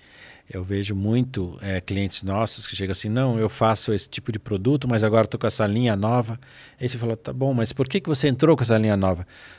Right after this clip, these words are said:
"Não, porque eu tenho representantes comerciais, eles foram na, nas lojas vender meus produtos." Aí as lojas falam, "Não, esse aí eu já tenho bastante, eu não quero."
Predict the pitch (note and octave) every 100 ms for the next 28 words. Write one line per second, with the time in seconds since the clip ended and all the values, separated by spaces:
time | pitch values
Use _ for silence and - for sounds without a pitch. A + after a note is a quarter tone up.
0 | _ F3 G3 D#3+ B2+ C#3 B2 B2+ A#2+ A2+
1 | A#2+ A2 - G2+ - D#3 G3 E3 A#2+ G#2+
2 | - B2 A#2+ A2+ G#2 G2 G2 F#2+ A2 A#2+
3 | A2 G#2 G#2+ G#2+ G#2 - G#2 G2 B2+ F3+
4 | F3 F3 B2+ C3 B2 A2+ A#2 A2 D#3 F#3+
5 | F3 D3 D3 D3 C3 C3 C3+ A2 - D3
6 | D#3+ C3+ C3 A#2 A2+ C#3+